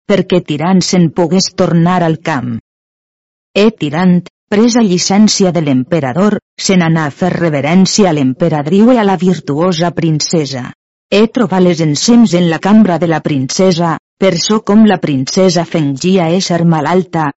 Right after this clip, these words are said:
e l'emperadriu era venguda per visitar-la. E l'emperadriu feu grandíssima festa Tirant, e revelat cara molt afable fent-li moltes carícies, per ço com l'havien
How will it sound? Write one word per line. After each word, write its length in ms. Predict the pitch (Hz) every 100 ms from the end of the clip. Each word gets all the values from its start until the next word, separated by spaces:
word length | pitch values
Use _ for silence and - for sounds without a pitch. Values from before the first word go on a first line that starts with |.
| _
e 120 | 190 156
l'emperadriu 800 | 131 127 165 156 143 196 226 220
era 160 | 196
venguda 540 | 165 139 143 185 185 180
per 160 | 180 175
visitar-la. 760 | 180 147 135 180 196 190 165 - - _ _ _
E 140 | 170 185
l'emperadriu 840 | 196 170 156 175 156 143 180 180
feu 260 | 147 180 208 208
grandíssima 680 | 190 170 185 160 190 170
festa 460 | 156 190 196 - 214
Tirant, 560 | 196 147 156 185 180 175 _ -
e 120 | 208
revelat 560 | 180 180 151 131 180 -
cara 260 | 185 196 170
molt 400 | 160 190 - 175
afable 420 | - 180 175 175
fent-li 420 | - 190 185 185
moltes 560 | 170 165 196 196 254 -
carícies, 720 | 160 147 185 - 202 180 - - _
per 160 | 208 190
ço 220 | 175 214 208
com 240 | 185 175
l'havien 480 | 156 123 185 185